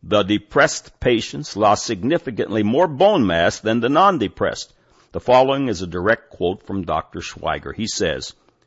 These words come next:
"It provides a vital link in explaining the increased mortality observed particularly in men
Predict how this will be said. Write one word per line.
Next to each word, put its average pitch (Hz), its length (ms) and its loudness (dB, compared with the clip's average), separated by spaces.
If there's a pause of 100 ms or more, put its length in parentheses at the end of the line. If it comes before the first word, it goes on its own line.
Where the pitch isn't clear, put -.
(140)
"It - 220 4
provides 139 560 6
a 123 60 4
vital 127 460 4
link 156 300 0
in 92 100 -4
explaining 135 680 0
the 95 300 -4 (200)
increased 156 600 0
mortality 120 720 0
observed 98 460 -2
particularly 120 800 0
in 104 120 2
men 131 380 0